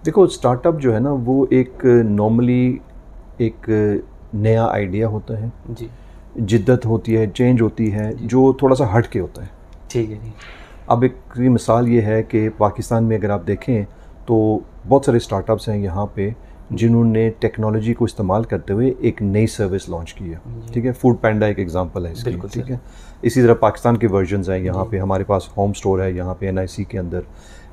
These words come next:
Speaker 1: इसी तरह हमारे पास एक स्टार्टअप है फौरी के नाम से,
Speaker 2: जी।
Speaker 1: जो लोकल लेवल पे ग्रोसरीज डिलीवर करते हैं
Speaker 2: जी।
Speaker 1: गवर्नमेंट रेट के ऊपर, ठीक है।
Speaker 2: ज़रूर।
Speaker 1: आपको घर से बाहर निकलने की ज़रूरत नहीं
Speaker 2: हाँ,
Speaker 1: है
Speaker 2: बिल्कुल।
Speaker 1: गर्मी में।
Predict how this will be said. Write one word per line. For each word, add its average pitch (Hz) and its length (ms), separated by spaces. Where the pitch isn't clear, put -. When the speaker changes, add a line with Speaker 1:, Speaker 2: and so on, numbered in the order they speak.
Speaker 1:
इसी 117 200
तरह 101 180
हमारे 95 280
पास 98 280
एक - 80
स्टार्टअप 92 400
है 95 60
फौरी 98 300
के 95 140
नाम 90 200
से, 92 320
Speaker 2:
जी। 113 400
Speaker 1:
जो 101 200
लोकल 104 360
लेवल 95 300
पे 98 240
ग्रोसरीज 95 520
डिलीवर 92 280
करते 98 260
हैं 120 180
Speaker 2:
जी। 113 360
Speaker 1:
गवर्नमेंट 101 420
रेट 87 140
के - 120
ऊपर, - 440
ठीक 107 100
है। - 60
Speaker 2:
ज़रूर। 147 140
Speaker 1:
आपको 104 200
घर 104 140
से 95 140
बाहर 98 200
निकलने 101 300
की 104 100
ज़रूरत 117 240
नहीं 131 100
Speaker 2:
हाँ, 127 80
Speaker 1:
है 117 60
Speaker 2:
बिल्कुल। 107 240
Speaker 1:
गर्मी 98 180
में। 92 140